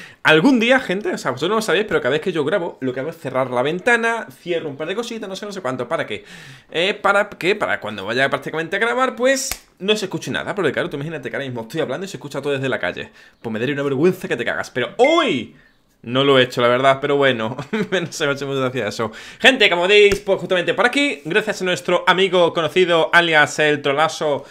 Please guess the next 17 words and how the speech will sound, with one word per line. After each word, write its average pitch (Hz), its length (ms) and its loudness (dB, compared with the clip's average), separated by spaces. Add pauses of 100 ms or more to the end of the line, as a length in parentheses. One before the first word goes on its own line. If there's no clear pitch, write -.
(180)
de 135 200 0
las 139 100 4
filtraciones, 160 640 -2
Lungu, 254 580 0 (680)
el 165 460 -2
evento 165 520 0
de 160 320 0
Rengoku, 156 1000 2
o 165 120 2
Rengoku 160 640 0
Event, 214 360 0 (720)
estará 185 280 2
disponible 233 520 0
del 262 180 -2
veintiséis 220 540 -2
de 170 100 2
abril 214 320 -2